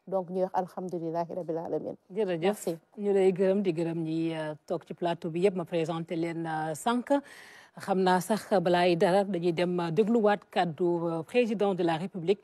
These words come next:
Speaker 2: Su ko defee ñu mën ko gën a càmbar, ma fàttali ne plateau bi waa A P R ñi ngi fi,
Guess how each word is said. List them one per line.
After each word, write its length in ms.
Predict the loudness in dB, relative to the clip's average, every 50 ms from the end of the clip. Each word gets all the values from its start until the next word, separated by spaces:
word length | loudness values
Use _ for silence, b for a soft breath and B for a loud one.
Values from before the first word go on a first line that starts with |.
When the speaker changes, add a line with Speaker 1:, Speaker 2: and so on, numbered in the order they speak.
| b b b b b b b
Speaker 2:
Su 140 | _ -10 -4
ko 100 | -2 0
defee 280 | 0 0 0 0 0
ñu 80 | 2 2
mën 200 | 2 0 0 -2 -2
ko 240 | -2 0 2 2 2
gën 160 | 2 2 2
a 60 | 2
càmbar, 420 | 2 2 2 2 2 2 2 2 2
ma 120 | 0 -2 -2
fàttali 380 | -2 -4 -4 -2 -2 -2 0 0
ne 120 | 0 0
plateau 380 | 2 2 2 2 2 0 -4 -2
bi 260 | 0 2 0 0 0 -6 _ -6
waa 140 | -4 -4 -2 -2
A 100 | -4 -4
P 160 | -2 0 0 2
R 20 | 2
ñi 100 | 2 2
ngi 100 | 2 2
fi, 260 | 2 2 0 0 0